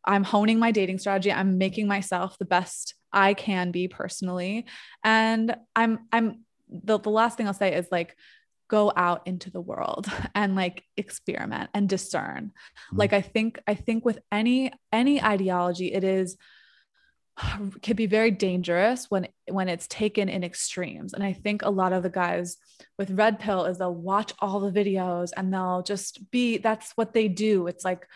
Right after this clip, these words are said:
Speaker 1: it's a hobby, which is great. Hobbies are great and interests are great. I fell down rabbit holes of girl game, but I was also simultaneously testing it. I was discerning it and I was seeing what was true and what wasn't true,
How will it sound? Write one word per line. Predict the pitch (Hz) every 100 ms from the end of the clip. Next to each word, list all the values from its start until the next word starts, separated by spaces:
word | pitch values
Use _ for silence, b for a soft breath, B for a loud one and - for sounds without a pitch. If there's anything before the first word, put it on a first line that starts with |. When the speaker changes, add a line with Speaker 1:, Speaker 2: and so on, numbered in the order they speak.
| B B
Speaker 1:
it's | 226
a | 247
hobby, | 269 302 262
which | 214
is | 196
great. | 180 190 233 220 -
Hobbies | 196 202 214
are | 214
great | 190 - 226 240 190
and | 202 190 196
interests | 240 240 196 180 -
are | 190
great. | 214 208 -
I | 202
fell | 208 220
down | 202 202
rabbit | 196 190
holes | 202 190
of | 180
girl | 202 208
game, | 185 170 B B B
but | 226
I | 226
was | 220 220
also | 277 285 262
simultaneously | 240 220 208 233 226 208 196 180
testing | - 208 - - 202
it. | - -
I | 196
was | 196
discerning | 196 196 - 196 190 175
it | - - B B -
and |
I | 208
was | 196 -
seeing | 262 277 220 196 B B
what | 220
was | 220 233 220
true | - - 240 233
and | 220 202
what | -
wasn't | 277 277 226
true, | - 262 254 247